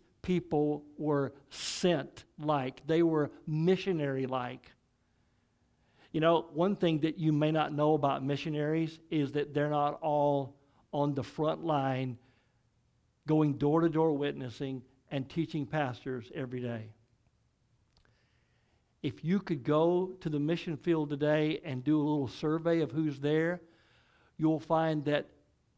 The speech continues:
probably half of them or more have very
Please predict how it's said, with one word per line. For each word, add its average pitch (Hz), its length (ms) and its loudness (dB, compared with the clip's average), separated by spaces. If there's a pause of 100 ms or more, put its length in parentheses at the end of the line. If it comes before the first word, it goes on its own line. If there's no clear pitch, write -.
(340)
probably 180 500 0
half 196 560 -8
of 135 180 -4
them 131 220 -4
or 131 140 -2
more 131 500 -4 (720)
have 139 300 -2 (120)
very 190 480 0